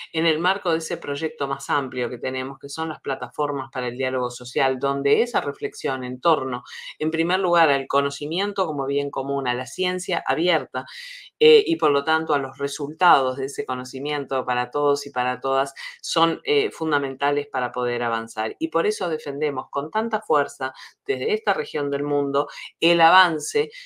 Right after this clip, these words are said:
no solamente en los diagnósticos, sino en la transformación de las prácticas científicas que una vez más, o muchas veces, y lo discutimos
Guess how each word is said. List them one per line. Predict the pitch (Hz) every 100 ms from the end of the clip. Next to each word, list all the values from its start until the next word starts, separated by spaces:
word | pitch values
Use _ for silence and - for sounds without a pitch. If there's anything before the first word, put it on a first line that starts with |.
| -
no | 180
solamente | 190 196 180 165 160 151
en | 143
los | 160 196
diagnósticos, | 175 151 156 147 - 147 143 143
sino | 143 156 160
en | 165
la | 175 190 190
transformación | 208 214 208 208 202 160 - 185 180
de | 190
las | 180 -
prácticas | 180 180 156 156 160
científicas | - 135 151 151 - 135 147 160 - - - -
que | 180
una | 175 180 180
vez | 180
más, | 185 160 156 - _
o | 143
muchas | 147 151 185
veces, | 131 123 135 - _ -
y |
lo | 151
discutimos | 143 139 165 185 156 127 -